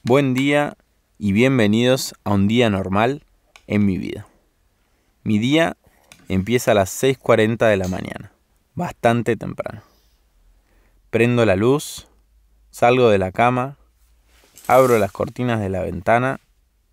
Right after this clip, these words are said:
y salgo de la habitación para ir al baño.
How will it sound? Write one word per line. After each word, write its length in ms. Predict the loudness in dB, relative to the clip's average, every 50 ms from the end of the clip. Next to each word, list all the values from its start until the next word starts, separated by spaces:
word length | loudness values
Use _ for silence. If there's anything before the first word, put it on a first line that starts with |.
| _ _ _ _ _ _ _ _ _ _ _
y 60 | -14
salgo 420 | -12 -2 2 2 2 4 2 2 2
de 80 | 2 2
la 80 | 0
habitación 680 | -2 -4 -6 -8 -10 -12 -8 -4 -2 -2 -2 -2 -4 -8 _ _ _ _ _ _ _ _ _ _ _ _ _ _
para 240 | -2 0 2 2 2
ir 160 | 2 2 2
al 140 | 0 0 -2
baño. 320 | -4 -6 -8 -10 -12 -16